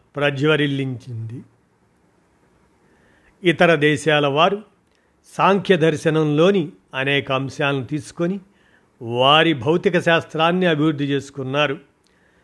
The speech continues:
సాంఖ్యం బుద్ధుణ్ణి తర్కబద్ధమైన ఆలోచనకు పురిగొల్పింది. జ్ఞానం ధ్యానం నుండి వచ్చేది కాదని,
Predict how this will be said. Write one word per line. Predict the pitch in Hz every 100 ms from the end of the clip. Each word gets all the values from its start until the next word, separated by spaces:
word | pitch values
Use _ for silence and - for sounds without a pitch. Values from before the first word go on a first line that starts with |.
| _
సాంఖ్యం | - 143 160 165 - 165 156 120 165 - _ _ _
బుద్ధుణ్ణి | 113 98 156 143 131 170 160 156 165 190 - _ -
తర్కబద్ధమైన | 135 - 165 151 143 131 135 165 202 165 120 - _ _ -
ఆలోచనకు | 123 135 135 135 143 131 120 110
పురిగొల్పింది. | 135 127 123 131 113 127 120 139 247 _ _ _ _ _ _ _ _ 117
జ్ఞానం | 120 143 160 170 170 160 151
ధ్యానం | 107 143 170 185 180
నుండి | 170 170
వచ్చేది | 151 147 - 151 139
కాదని, | 120 135 131 131 139